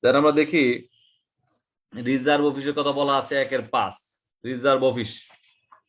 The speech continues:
আর্মড ইন্সপেক্টর। আপনারা জানেন কিনা রিজার্ভ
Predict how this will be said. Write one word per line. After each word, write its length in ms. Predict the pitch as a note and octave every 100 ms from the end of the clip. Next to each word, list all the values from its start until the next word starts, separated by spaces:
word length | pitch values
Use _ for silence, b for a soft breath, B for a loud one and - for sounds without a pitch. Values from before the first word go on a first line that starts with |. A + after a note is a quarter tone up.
| _
আর্মড 400 | - D3 D#3+ E3 C#3
ইন্সপেক্টর। 540 | D3+ A2+ D3 C3 C3
আপনারা 200 | C#3 C#3
জানেন 200 | C#3+ D3+ C#3+
কিনা 240 | C#3+ A2+ G2 - A2+
রিজার্ভ 340 | C3 D3 C#3